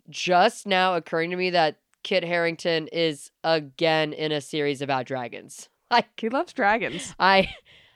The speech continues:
Speaker 1: I just pieced it together. This man really in his career was like, "If there's a dragon in it, I'm in it."
Speaker 2: I wanna be in it. And then, i-, yeah, dr-, a series specifically where there is a scene of someone's hand holding out to touch a dragon's nose, because that is famously how you become friends with a dragon,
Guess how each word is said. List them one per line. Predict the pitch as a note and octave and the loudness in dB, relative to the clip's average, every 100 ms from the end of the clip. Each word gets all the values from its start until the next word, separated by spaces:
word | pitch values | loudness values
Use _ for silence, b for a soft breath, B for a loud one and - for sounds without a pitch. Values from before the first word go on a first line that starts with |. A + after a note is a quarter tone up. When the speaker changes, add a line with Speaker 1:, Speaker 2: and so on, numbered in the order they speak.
| _ | _
Speaker 1:
I | E3+ F#3+ | 2 2
just | E3+ - F#3+ F#3 - - _ | 0 2 4 4 0 -14 _
pieced | - F3+ - | -4 -4 -4
it | E3 | -6
together. | D#3+ D#3 D3+ C#3 | -4 -2 0 0
This | C#3 E3 G3 | -4 -6 -2
man | F3+ D#3+ D#3 | 0 0 -2
really | D#3 D#3+ F#3 F3 D#3+ | -4 0 2 2 0
in | E3 | -2
his | E3+ D#3 | -4 -4
career | - E3 D3+ | -4 -2 -2
was | C#3 C#3 | -2 -2
like, | D3+ C#3 B2+ b b - | 0 0 -2 b b -12
"If | C#3 | -4
there's | E3+ D#3 D3+ | 2 2 0
a | |
dragon | C#3+ D#3+ D3 C#3+ | 0 2 2 -2
in | C#3+ | -2
it, | C#3+ D#3 _ _ _ - | -2 -4 _ _ _ -2
I'm | D3+ C#3 | 0 0
in | C3+ | -2
it." | |
Speaker 2:
I | G#3 | -2
wanna | G3+ F#3+ F3+ | 0 -2 -2
be | F3+ | -6
in | F3 | -6
it. | E3+ - - | -10 -6 0
And | G#3+ G3+ | 0 2
then, | G#3 F#3 - | 0 -2 -4
i-, | G3 D#2+ | -6 -4
yeah, | G3+ G#3+ D#3 | 0 2 2
dr-, | E3 - - | -4 -6 -4
a | A3 | -2
series | D#4+ D4 D4 C#4+ | 0 0 0 -2
specifically | - A#3 A#3 G#3+ A#3 G3 F3+ | -6 -6 -4 -6 -4 -4 -2
where | F3+ F3+ | -2 -2
there | F3 E3+ | -2 -2
is | F3 | -4
a | F3 | -6
scene | F#3 F#3 | -4 -6
of | D#3+ | -8
someone's | - D#3+ D#3 - | -8 -8 -10 -10
hand | F3 F3+ E3 D#3 | -6 -6 -6 -6
holding | F3 F3 E3+ | -6 -4 -2
out | E3 - | 0 -2
to | - | -4
touch | F#3+ F3 F3+ | -4 -4 -2
a | |
dragon's | F3+ E3+ E3+ G3 | -2 -2 -4 -6
nose, | G3+ G3+ F3 | -2 0 0
because | F3 F3 | -4 -6
that | F3+ E3 | -6 -6
is | E3 | -4
famously | F#3 F3 F3 F3+ E3+ | -6 -6 -8 -8 -8
how | E3 | -6
you | D#3+ | -8
become | D#3+ F3+ | -10 -12
friends | E3 F3 E3 | -12 -14 -12
with | F3+ | -10
a | |
dragon, | E3+ G#3+ G#3+ E3+ D#3+ | 0 2 2 0 -8